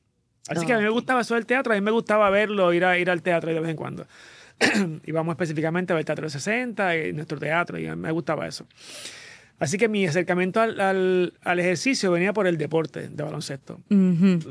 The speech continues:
Speaker 1: Lo, lo que dan, lo típico que daban los, los entrenadores en ese momento. Ya cuando entro ya a trabajar en teatro,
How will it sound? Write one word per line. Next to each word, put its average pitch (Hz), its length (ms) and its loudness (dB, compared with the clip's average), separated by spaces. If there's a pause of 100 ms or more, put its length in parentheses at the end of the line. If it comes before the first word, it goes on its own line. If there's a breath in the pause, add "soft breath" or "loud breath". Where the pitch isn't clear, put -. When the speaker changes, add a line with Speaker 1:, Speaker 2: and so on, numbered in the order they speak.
(120)
Speaker 1:
Lo, 185 80 0
lo 175 100 4
que 180 120 4
dan, 196 220 4
lo 185 120 2
típico 208 260 2
que 208 80 2
daban 214 240 2
los, 196 140 -2 (100)
los 180 120 0
entrenadores 185 420 -2
en 175 80 -2
ese 165 140 -4
momento. 147 380 -8 (800)
Ya 175 200 2
cuando 180 280 2
entro 170 260 2
ya 196 200 4
a 185 120 -4
trabajar 185 280 0
en 185 100 -4
teatro, 202 420 0